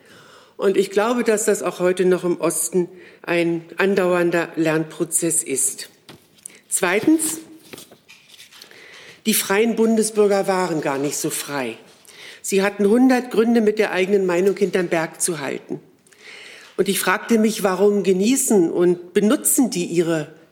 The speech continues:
Gesinnungsfreiheit nicht jeden Tag,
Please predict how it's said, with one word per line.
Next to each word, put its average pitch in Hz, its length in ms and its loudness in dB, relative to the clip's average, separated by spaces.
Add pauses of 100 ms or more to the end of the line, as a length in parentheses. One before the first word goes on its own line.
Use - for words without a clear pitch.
(160)
Gesinnungsfreiheit 143 1200 0
nicht - 220 -8
jeden 196 260 0
Tag, 202 440 -2